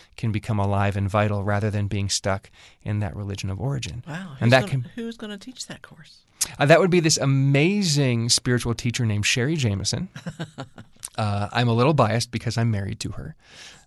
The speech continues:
Speaker 1: Um, but, uh, but it's a wonderful course. It's been taught several times, um, and was actually developed over a nine-month period. It's not a nine-month class, but, um, it's a phenomenal, phenomenal way to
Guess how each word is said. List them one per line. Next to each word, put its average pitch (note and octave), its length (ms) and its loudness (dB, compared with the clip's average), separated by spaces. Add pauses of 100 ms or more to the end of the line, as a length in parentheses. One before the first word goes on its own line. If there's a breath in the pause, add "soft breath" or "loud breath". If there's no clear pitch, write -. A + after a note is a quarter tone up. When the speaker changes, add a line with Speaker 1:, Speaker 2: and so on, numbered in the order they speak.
(100)
Speaker 1:
Um, G#2 560 -2
but, A2 260 -4
uh, G2+ 240 -2
but C3 80 4
it's D3+ 140 6
a C#3+ 60 8
wonderful D3 340 6
course. B2 260 2
It's - 140 -6
been A#2 160 0
taught A#2 180 2
several C3 260 2
times, G#2+ 360 -6 (440 loud breath)
um, G2+ 640 -2
and A2+ 200 0
was A2 100 2
actually A#2+ 300 2
developed A2 380 0
over A2 260 0
a G#2 60 2
nine-month G#2+ 840 2
period. G#2 400 0
It's - 240 -6
not A#2 200 2
a A2+ 60 0
nine-month G2+ 400 -2
class, - 320 -8
but, - 200 -8 (400 loud breath)
um, A2+ 400 -10 (600)
it's - 240 -20
a D#3+ 60 -14
phenomenal, C#3 720 6
phenomenal A#2 680 2
way G#2 420 0
to G#2 340 -4